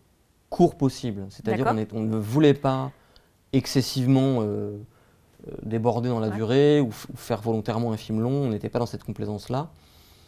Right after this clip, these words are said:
Speaker 1: Mais oui, c'était vraiment le, le, la durée que le film devait faire. Enfin, on a essayé de trouver la, la durée organique du film. Et, et, et oui, le, le film s-, s-,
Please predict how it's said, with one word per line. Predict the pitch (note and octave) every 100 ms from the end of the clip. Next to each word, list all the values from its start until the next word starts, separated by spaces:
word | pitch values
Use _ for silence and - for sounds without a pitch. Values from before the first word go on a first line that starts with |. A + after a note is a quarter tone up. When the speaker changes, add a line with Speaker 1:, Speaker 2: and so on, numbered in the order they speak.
| - - _ -
Speaker 1:
Mais | G#2+
oui, | A2+ E3
c'était | B2 A2
vraiment | A2+ B2 D#3+
le, | C3
le, | G#2+ G#2+
la | G2+ G#2
durée | G#2+ B2 C#3
que | D3
le | B2 A2
film | - D3 C#3+ B2 A2 _ _ -
devait | A2+ C#3 B2+ A#2+
faire. | - C3 D#3 C#3
Enfin, | G#2+ A2
on | A2
a |
essayé | A2 - A2+ B2+
de | C#3
trouver | - B2+
la, | B2 A#2 - - _ - -
la | G#2+
durée | G#2 A#2+
organique | A#2 A2 B2 A#2
du |
film. | A2+ A#2 G#2+ _ - _ A2+
Et, |
et, | G#2 - - C#2+
et | F2
oui, | C3 B2
le, | G#2
le | A2
film | - B2
s-, | - -
s-, | -